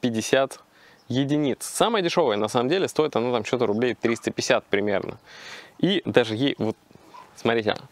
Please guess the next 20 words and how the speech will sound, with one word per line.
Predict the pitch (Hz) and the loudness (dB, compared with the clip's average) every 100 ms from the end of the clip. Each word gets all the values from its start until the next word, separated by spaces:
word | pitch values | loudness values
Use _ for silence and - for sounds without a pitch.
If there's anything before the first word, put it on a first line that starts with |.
| - - - - _ - - - - - - - 622 719 719 719 807 762 807 784 784 762 762 740 762 762 740 740 - - - - - - | -18 -18 -20 -20 _ -20 -20 -20 -20 -20 -20 -20 -12 -10 -8 -6 -6 -4 -4 -4 -4 -4 -2 -4 -4 -4 -6 -6 -6 -8 -10 -10 -10 -4
Мы | 127 | 0
просто | 170 156 135 | 2 0 -2
поменяем | 135 139 131 | -2 -2 -4
хвостовик. | 147 139 208 254 - - - _ - _ - _ _ - - - | -4 -2 -2 -2 -8 -20 -20 _ -20 _ -20 _ _ -20 -20 -8
На | 117 | -4
самом | 139 135 | -2 0
деле | 135 131 | 0 0
можно | 131 123 117 | -2 0 0
и | 113 | 2
родной | 110 139 180 | 0 0 -2
там | 175 156 | -2 0
как-то | 147 - | 0 0
подпилить, | 131 123 135 135 - | 0 0 -2 -2 -2
но, | 127 160 - _ _ - _ - - - - | -2 -2 -6 _ _ -20 _ -10 -10 -10 -2
но | 143 | 2
мы | 160 139 | 2 4
сейчас | 127 - | 2 4
просто | 139 131 - | 2 4 2
его | 101 | 2
поменяем | - 120 190 226 208 | 0 0 0 -2 -4